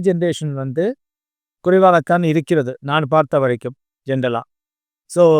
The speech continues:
அதனால சொத்தா கன்சிடர் அப்படிலாம், எஸ், அது நல்ல சொத்து. any, any time எங்க வேணாலும் போய் நீங்க விக்கலாம். அதுல சந்தேகத்திற்கு எதுவும் இடமே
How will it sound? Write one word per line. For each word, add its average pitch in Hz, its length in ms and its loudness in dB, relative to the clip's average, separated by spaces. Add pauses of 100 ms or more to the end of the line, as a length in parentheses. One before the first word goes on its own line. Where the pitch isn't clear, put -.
(200)
அதனால 175 240 0 (140)
சொத்தா 240 280 0 (140)
கன்சிடர் 202 460 -2
அப்படிலாம், 180 340 -4 (140)
எஸ், - 140 -4 (280)
அது 151 180 -8
நல்ல 151 120 -4 (120)
சொத்து. 160 300 -4 (160)
any, 147 180 -12 (300)
any 156 140 -8 (100)
time 170 220 -4
எங்க 160 160 -8
வேணாலும் 160 300 -8
போய் 151 140 -6
நீங்க 131 220 -10
விக்கலாம். 156 420 -6 (760)
அதுல 151 260 0 (300)
சந்தேகத்திற்கு 156 640 -2
எதுவும் 147 280 0
இடமே 139 260 -4